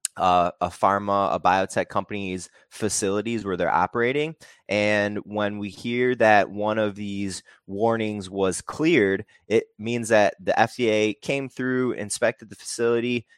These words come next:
and they're like, "Okay, it looks like everything's good to go." We have not heard confirmation. As far as I saw, I looked around really quickly here this morning after seeing some of this price action yesterday, and I didn't see either Catalent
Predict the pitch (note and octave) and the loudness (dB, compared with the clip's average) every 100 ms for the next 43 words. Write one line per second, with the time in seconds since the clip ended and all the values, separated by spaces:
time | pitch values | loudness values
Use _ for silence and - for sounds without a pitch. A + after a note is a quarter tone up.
0 | _ G#2 G#2 G2 G2 G2 F#2+ G2 - F#2 | _ 0 0 0 0 2 0 -2 0 0
1 | F2 G#2+ G#2+ - G2 - F#2+ - G2+ F#2 | 0 -4 -4 -4 -4 -4 -8 -10 -10 -10
2 | - G2 F#2 - F#2 F#2 F#2 F#2 - _ | -8 -6 -6 -8 -4 0 2 0 -6 _
3 | - A#2 B2 A2 G2+ G2 A#2 F3 E3+ D#3+ | -6 2 6 6 4 0 0 0 0 -2
4 | - B2 B2+ A#2+ G#2+ A#2 A2 F#2+ - A2 | 0 0 0 -2 -2 -2 -6 -6 0 2
5 | C3 A2+ - G2+ A2 - F#2 F2+ G2 A2+ | 2 0 2 4 4 2 2 2 -2 -4
6 | C3 B2 A#2 G#2+ G#2 - G#2+ A2+ G#2 G2+ | 0 0 0 -2 -4 -6 -8 -8 -6 -6
7 | G2 F#2 - F#2+ G2+ G2+ F#2 E2+ G2 G2+ | -6 -6 -10 -6 -4 -4 -2 -2 -2 -6
8 | F2+ - G#2+ G2+ - G2 F2 - F#2+ G2 | -8 -8 -8 -8 -10 -10 -12 -6 -4 -2
9 | - F#2+ - D#2 E2+ G2 - G2+ E2+ D#2+ | -2 -2 -4 -8 -2 -2 -2 -4 -2 -4
10 | _ _ _ - G2+ G2+ G2+ G2 _ _ | _ _ _ -4 0 0 0 -6 _ _
11 | G#2 A2 C3+ A#2 - C#3+ G#2 B2 A#2 A2+ | 2 4 2 0 -4 -4 -2 0 4 4
12 | G2+ - _ - A2 B2 D3 E3 E3+ | 4 -2 _ 4 6 6 2 -2 -4